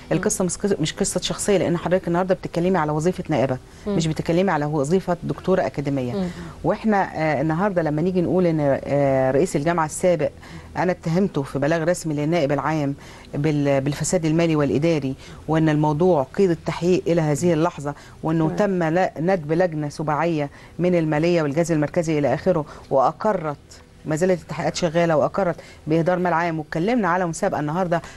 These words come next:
Speaker 1: حضرتك جاي ت-، تتقلد مقعد، آه، رئيس الجامعه وتتعمل لي ميتين وظيفه.
Speaker 2: مم.
Speaker 1: كل درجه، كل درجه وظيفيه في الجامعه مليون، يبقى ميتين مليون. حضرتك النهارده داخل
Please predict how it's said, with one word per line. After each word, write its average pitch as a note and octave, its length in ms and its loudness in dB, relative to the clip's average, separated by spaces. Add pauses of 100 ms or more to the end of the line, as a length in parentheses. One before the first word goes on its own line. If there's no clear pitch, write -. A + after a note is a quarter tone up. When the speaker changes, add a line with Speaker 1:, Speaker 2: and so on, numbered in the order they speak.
Speaker 1:
حضرتك F3 340 -2
جاي F#3+ 160 0
ت-، F#3 100 -2
تتقلد E3+ 600 0
مقعد، D#3 460 -2
آه، C3 280 0
رئيس D3+ 260 -2
الجامعه D#3+ 440 0 (260)
وتتعمل D3+ 540 -2
لي B3 120 4
ميتين B3 240 2
وظيفه. A3+ 440 0 (320)
Speaker 2:
مم. G3+ 160 -2
Speaker 1:
كل B3+ 220 4
درجه، G#3 380 2 (120)
كل C4+ 220 4
درجه A3 200 2
وظيفيه E3+ 340 -2
في G3 80 -4
الجامعه F3 280 2
مليون، F3 300 2
يبقى D#3 180 2
ميتين A3 280 2
مليون. F3+ 320 2 (300)
حضرتك G#3 260 0
النهارده G3 300 2
داخل A3+ 300 0